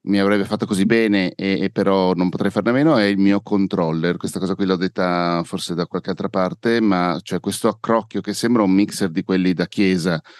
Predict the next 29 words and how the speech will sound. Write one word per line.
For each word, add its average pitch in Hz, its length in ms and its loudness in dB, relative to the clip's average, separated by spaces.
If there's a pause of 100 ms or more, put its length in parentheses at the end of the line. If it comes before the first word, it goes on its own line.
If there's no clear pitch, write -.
(120)
o 92 140 -2
da 85 880 0
sagra 95 380 0
di 90 120 -4
paese, 90 580 0 (240)
e 87 100 -4
invece 95 300 2
non 92 160 4
è 104 40 4
un 98 80 0
vero 90 160 0
mixer 95 300 0
perché 85 200 -6
non 98 200 4
ci - 140 -2
entra 87 260 0
l'audio 85 340 0
diretto, 85 400 -2
ma 87 220 -2
ti 95 160 -8
permette 107 340 0
di 95 60 -4
controllare 101 640 0
poi 90 220 0
il 80 60 -2
software 90 540 -4
con 85 140 -6
il 85 80 -2
quale 95 400 -2